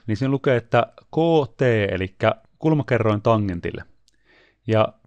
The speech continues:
vaihdetaan siihen se merkintä, jota sille monesti käytetään, elikkä että funktion f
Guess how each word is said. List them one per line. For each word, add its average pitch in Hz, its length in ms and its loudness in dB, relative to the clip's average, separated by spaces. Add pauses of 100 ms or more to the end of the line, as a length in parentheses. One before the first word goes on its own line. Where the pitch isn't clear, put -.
vaihdetaan 165 340 0
siihen 139 280 0
se 143 300 0
merkintä, 120 500 0 (300)
jota 107 300 2 (120)
sille 113 220 -4
monesti 117 380 -2
käytetään, 117 560 0 (840)
elikkä 107 420 -2
että 110 280 0 (120)
funktion 120 480 -2 (180)
f - 120 -10